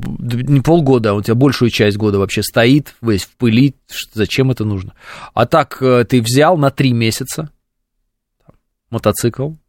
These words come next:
в аренду, потом сдал его, просто на, на сезон взял, сдал, и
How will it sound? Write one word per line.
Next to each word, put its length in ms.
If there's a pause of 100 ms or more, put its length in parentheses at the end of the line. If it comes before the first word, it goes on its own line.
(320)
в 100
аренду, 480 (400)
потом 220
сдал 320
его, 100
просто 400
на, 180
на 140
сезон 400
взял, 340
сдал, 400 (120)
и 120